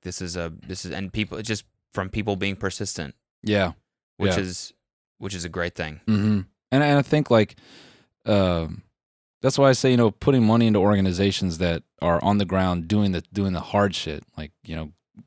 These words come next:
Speaker 2: going to court and sitting in legal
Speaker 1: Mm-hmm.
Speaker 2: hearings and stuff, and, and they're doing that work that none of us
Speaker 1: Mm-hmm.
Speaker 2: want, are really, like, capable of doing. You know what I mean? It,
Speaker 1: Mm-hmm.
Speaker 2: it, it's, that's a very hard task to, like,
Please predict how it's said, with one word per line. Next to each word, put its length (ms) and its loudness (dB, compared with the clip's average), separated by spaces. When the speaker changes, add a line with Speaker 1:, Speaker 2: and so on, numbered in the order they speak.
Speaker 2:
going 240 -2
to 60 -6
court 500 -2
and 320 -12
sitting 400 -4
in 400 -6
legal 580 -4
Speaker 1:
Mm-hmm. 120 -4
Speaker 2:
hearings 480 -2
and 80 -6
stuff, 480 -4
and, 220 -10
and 140 0
they're 100 8
doing 300 4
that 180 4
work 220 4
that 160 0
none 160 2
of 80 0
us 120 -2
Speaker 1:
Mm-hmm. 100 -4
Speaker 2:
want, 180 -2
are 140 6
really, 300 6
like, 340 -2
capable 540 0
of 140 -4
doing. 340 0
You 100 -2
know 100 0
what 60 0
I 60 0
mean? 320 -2
It, 160 -6
Speaker 1:
Mm-hmm. 140 -10
Speaker 2:
it, 160 -6
it's, 240 -8
that's 240 2
a 60 2
very 240 4
hard 260 0
task 400 -2
to, 160 -4
like, 300 -6